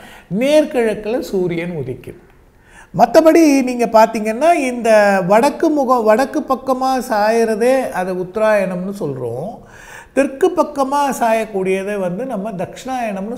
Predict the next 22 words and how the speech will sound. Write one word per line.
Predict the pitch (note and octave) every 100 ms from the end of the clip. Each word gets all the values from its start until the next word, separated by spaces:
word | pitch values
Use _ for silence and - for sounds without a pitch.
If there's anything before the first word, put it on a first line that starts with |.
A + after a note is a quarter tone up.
| -
சொல்றோம். | C#3 A#2+ - - - - - -
இப்ப | G#3 G#3
லைவா | G#3 G3+ B3 C#4 D4 C#4 B3+
நம்ம | A#3 A3+
நிகழ்ச்சியை | G#3 F3+ G3 B3+ A3+ A#3
பார்க்குற | G3+ G3+ G#3 G#3+ G#3
நேயர்கள் | F3+ G3 G#3+ G3 F#3+
நீங்க | E3+ D#3+ D#3+
பாத்தீங்கன்னா, | D#3 D#3+ E3 E3 D#3+ F3+ B3 - - - -
இப்போ | - A3 - C4+
தட்சிணாயன | G3+ G#3+ C4+ D4+ D4 C4
பயணத்துல | A#3 G3+ F#3+ F3+ D3+ D#3+ E3 G#3+ F#3
சூரியன் | E3 G3+ G3 E3+ F#3+ -
சாஞ்சுக்கிட்டு | E3 D3+ C3+ A#2
இருக்கார். | C3 - - -
என்னன்னா, | D#3+ F#3+ G3 C#3 B2 C#3 D#3+ D#3 - - - _ _ F#3+
நேர்கிழக்கிலிருந்து | C4 D4+ D4+ - C4+ C4+ C4+ C4 C4 C4 C#4 C#4+ D4
நம்ம | B3+ A3 G3+ F3+ D#3+
சூரியனை | - A#3 G#3 E3+ D3+
பார்க்காம | D#3+ D3+ D3+ D3+ D3
சற்றே | F3 F3 E3 G#3 A3+
தெற்காக | A3+ A#3+ A#3 C#4+ C#4 B3 C4